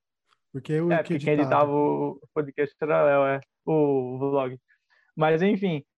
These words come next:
Speaker 2: é, a gente fa-, falando de cinema, né, a gente tem também o Instagram,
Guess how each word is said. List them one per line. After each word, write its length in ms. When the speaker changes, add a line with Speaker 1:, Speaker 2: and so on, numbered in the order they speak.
Speaker 2:
é, 140
a 80
gente 180
fa-, 220
falando 260
de 60
cinema, 340
né, 120
a 40
gente 160
tem 360
também 240
o 60
Instagram, 500